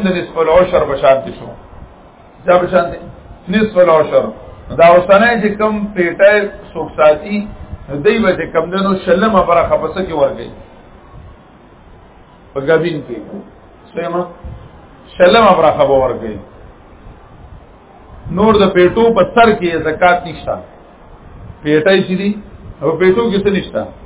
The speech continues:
زکات نشته. پای کې نو عشر ته نو څه شته؟ مچو کې. په دې فصل کې دی لګا. لکه د پټي په سر کې خو څه نه وي که نه؟ په فصل کې. نو دا یې فصل دی. نو په دې کې به چې کم دی نو نصف العشر وي. څه وایي؟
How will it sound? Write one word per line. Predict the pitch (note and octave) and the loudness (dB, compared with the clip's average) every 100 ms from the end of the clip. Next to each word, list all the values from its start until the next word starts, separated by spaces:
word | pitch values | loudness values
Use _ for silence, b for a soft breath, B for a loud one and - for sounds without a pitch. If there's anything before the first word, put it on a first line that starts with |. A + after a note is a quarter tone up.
| - - - - - - - - | -20 -20 -20 -20 -20 -20 -20 -12
زکات | C#3+ D3+ F3+ F#3 F3+ | -8 -2 2 2 2
نشته. | D#3+ - A#2 F2 - - | -8 -6 -6 -6 -14 -4
پای | D3 F3+ G#3 | 2 4 4
کې | G#3+ | 2
نو | G#3+ A3+ | 2 2
عشر | G#3+ F#3+ | 0 -2
ته | - E3+ | -4 -4
نو | E3+ | -6
څه | D#3+ D#3 | -6 -10
شته؟ | - G#2 - - - - | -12 -18 -20 -20 -20 -10
مچو | D3 F3 A3+ A3 - | 0 0 2 0 0
کې. | B2+ G2 - - - - - - | -6 -12 -16 -20 -20 -20 -20 -10
په | - | -6
دې | E3+ E3+ | -6 0
فصل | A3 G#3 F#3 C#3 | 2 2 2 0
کې | D#3 | -2
دی | D3+ C3+ | 0 -2
لګا. | A#2+ - - - - - | -4 -10 -18 -20 -20 -16
لکه | C#3 E3 | -4 0
د | F#3 | 2
پټي | G3 G3 G#3+ | 0 0 0
په | - | 0
سر | A#3+ | 0
کې | A#3 F#3+ | 0 -2
خو | G3 | -2
څه | G3+ | 0
نه | A3 | 0
وي | A3+ | 0
که | D3 | -2
نه؟ | B2+ G2+ - - - - - - | -4 -8 -16 -20 -20 -20 -20 -16
په | - | -4
فصل | A3+ A3 F#3 D3+ | 0 2 2 -2
کې. | C3+ C3+ | -6 -8
نو | B2+ | -4
دا | C#3 F#3+ | 0 2
یې | G3+ F#3+ | 2 2
فصل | F#3+ F3 D3 B2 | 0 2 -2 -2
دی. | A2 - - - - - - | -8 -12 -20 -20 -20 -20 -10
نو | C3+ | -2
په | F#3 | 0
دې | A#3 A3 | 0 0
کې | F#3+ | 2
به | E3+ | 2
چې | E3 - | 0 -2
کم | E3+ | -2
دی | F#3+ | 0
نو | G3+ | 0
نصف | G3 G3 - | 0 -2 -4
العشر | D#3 C#3 C3+ C3 B2 | -2 2 2 2 -6
وي. | A2 G2 - | -8 -10 -10
څه | |
وایي؟ | D#3 D#3+ | -6 -4